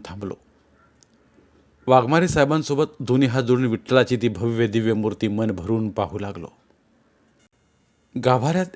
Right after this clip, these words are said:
एकट्या विठ्ठलाची मूर्ती होती. मूर्तीच्या डोक्यावर साध्या मुकुटासारखी एक उंच आणि कडा असलेली टोपी दिसत होती.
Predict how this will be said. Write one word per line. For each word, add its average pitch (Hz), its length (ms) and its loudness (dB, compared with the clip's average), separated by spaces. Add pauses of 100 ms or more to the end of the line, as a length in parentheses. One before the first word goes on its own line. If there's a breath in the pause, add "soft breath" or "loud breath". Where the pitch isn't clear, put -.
एकट्या 156 300 2
विठ्ठलाची 135 500 0
मूर्ती 117 280 -2
होती. - 380 -6 (680)
मूर्तीच्या 123 480 0
डोक्यावर 120 440 4
साध्या 120 280 2
मुकुटासारखी 120 880 0
एक 120 200 -4
उंच 135 440 -2
आणि 120 140 -2
कडा 120 300 2
असलेली 120 360 0
टोपी 117 340 -2
दिसत 107 280 -4
होती. - 340 -18